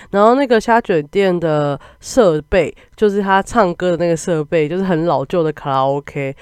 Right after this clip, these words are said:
完全复刻南台湾会有的东西耶。然后还有后面寿宴的那个装的L E D的，现在是L E D灯，以前就是一些灯装出来的，然后写个寿字，就是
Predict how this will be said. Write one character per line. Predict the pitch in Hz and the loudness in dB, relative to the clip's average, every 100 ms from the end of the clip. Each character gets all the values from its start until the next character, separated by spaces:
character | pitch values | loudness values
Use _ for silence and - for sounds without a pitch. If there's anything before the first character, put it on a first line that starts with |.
| - - | -20 -6
完 | 190 208 | -2 -2
全 | 240 233 220 | 0 0 0
复 | - - 269 | -2 -4 -4
刻 | - 240 | 0 0
南 | 226 214 | 0 -2
台 | 190 202 | -2 0
湾 | 208 | 2
会 | 226 220 | 4 2
有 | 180 | 2
的 | 160 | 0
东 | 170 175 | -2 -2
西 | - 175 | -6 -8
耶。 | 156 - - - | -8 -8 -20 -12
然 | - 214 | 0 4
后 | |
还 | 262 | 6
有 | 226 | 6
后 | 214 226 | 6 4
面 | 226 220 | 4 2
寿 | - 240 190 | 2 2 4
宴 | 208 196 | 2 0
的 | 175 165 | 0 -2
那 | 180 | 0
个 | 175 | -2
装 | - 170 170 | 0 -2 0
的 | 170 151 | -2 -2
L | 135 135 139 | -2 -4 -4
E | |
D | 147 143 139 | -8 -10 -8
的， | 127 | -10
现 | 151 311 | 0 2
在 | 330 | 4
是 | 180 | 2
L | 147 | 2
E | 156 | 0
D | 160 | -2
灯， | 170 - - | -4 -6 -8
以 | 185 | 2
前 | 202 | 2
就 | 302 | 4
是 | 339 | 2
一 | |
些 | 302 285 | 0 -2
灯 | - 233 240 | 2 2 2
装 | - 226 202 | 2 2 2
出 | 220 - 208 | 0 -2 0
来 | 185 147 | 0 0
的， | 147 | -2
然 | 147 | -2
后 | 165 | -4
写 | - | -6
个 | 143 | -8
寿 | - - 175 139 | -6 -4 -2 -4
字， | - 165 147 | -10 -10 -10
就 | 165 | -6
是 | 240 | -6